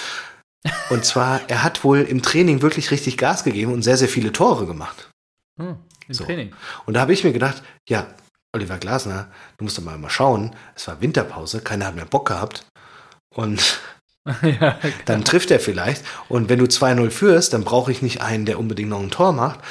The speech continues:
Speaker 1: sondern da wechsle ich statt Lemmers vielleicht mal einen Ilsanker ein, der sich halt in der
Speaker 2: Oh.
Speaker 1: Mitte, der sich
Speaker 2: Martin
Speaker 1: halt in die
Speaker 2: Papageno.
Speaker 1: Mitte reinstellt
Speaker 2: Ja, ja.
Speaker 1: und dann nochmal ein paar, äh, paar Beine um-, umwälzt. Ja?
Speaker 2: <laughs>
Speaker 1: So einen brauche ich da.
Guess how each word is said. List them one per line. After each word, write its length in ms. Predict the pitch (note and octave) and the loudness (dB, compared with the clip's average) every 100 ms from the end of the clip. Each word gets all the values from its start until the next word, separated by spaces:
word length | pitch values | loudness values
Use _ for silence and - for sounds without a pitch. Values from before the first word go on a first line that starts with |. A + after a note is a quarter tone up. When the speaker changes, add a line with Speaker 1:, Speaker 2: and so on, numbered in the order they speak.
| - | -10
Speaker 1:
sondern 320 | - B2 A#2+ | 0 2 4
da 120 | A2+ G#2+ | 2 2
wechsle 280 | C3 B2 A2+ | 0 0 0
ich 120 | - | -2
statt 300 | A2+ G2+ - | -4 -6 -4
Lemmers 400 | A2+ F#3+ C3+ D3+ | 0 2 2 0
vielleicht 420 | - G#2+ G#2+ - | -2 -2 -2 -2
mal 160 | G#2+ F#2+ | -6 -6
einen 180 | - G#2 | -8 -4
Ilsanker 600 | - B3+ - G2+ F#2 E2+ | 2 2 2 0 -4 -6
ein, 280 | C#2 A2+ F3 - - - - - - _ _ - | -6 -4 -6 -8 -18 -18 -20 -20 -20 _ _ 0
der 120 | C#3+ | 2
sich 220 | C#3+ C3 | 2 0
halt 180 | B2+ A#2+ | 0 2
in 120 | B2 | 2
der 140 | A#2+ A#2+ | 4 4
Speaker 2:
Oh. 20 | |
Speaker 1:
Mitte, 540 | B2+ A#2 B2+ D3 - - - _ - | 4 6 4 4 2 -10 -20 _ -4
der 160 | A#2 A#2 | 2 2
sich 160 | A2+ A#2+ | 2 0
Speaker 2:
Martin 40 | |
Speaker 1:
halt 120 | A#2+ | 0
in 120 | A#2 A#2+ | 0 0
die 60 | |
Speaker 2:
Papageno. 240 | A#2 D#3 C#3 | 0 2 2
Speaker 1:
Mitte 60 | C3+ | 2
reinstellt 540 | A3+ - A#2 A#2+ C#3+ | 2 2 2 2 2
Speaker 2:
Ja, 40 | A#2 | -4
ja. 40 | A#2 | -2
Speaker 1:
und 120 | C3+ | 2
dann 120 | B2+ | 4
nochmal 260 | B2 A#2+ A#2 | 4 4 2
ein 100 | A2 | 0
paar, 420 | A#2+ A2+ A#2 - | 0 2 0 0
äh, 420 | A2+ A2 G#2+ - | 0 0 -2 -6
paar 240 | - A2+ G#2 | -8 -6 -2
Beine 300 | D3 A3 C#3 | 0 2 0
um-, 340 | G#2+ G2 F2+ D#2+ | -2 -6 -8 -8
umwälzt. 600 | G#2+ G2+ D#2+ D#2+ - - _ _ _ _ _ _ | -4 -4 -4 -4 -6 -10 _ _ _ _ _ _
Ja? 200 | - B2 - | -6 -4 -6
Speaker 2:
<laughs> 40 | D5 D#5+ E5 E5+ - - - - _ - - | -10 -12 -14 -14 -16 -18 -18 -20 _ -8 0
Speaker 1:
So 240 | G3+ C#4 | 4 4
einen 220 | C#3 G2 | 2 -2
brauche 280 | F#2 F2+ A2 | -4 -6 -6
ich 80 | - | -6
da. 200 | F#2 | -8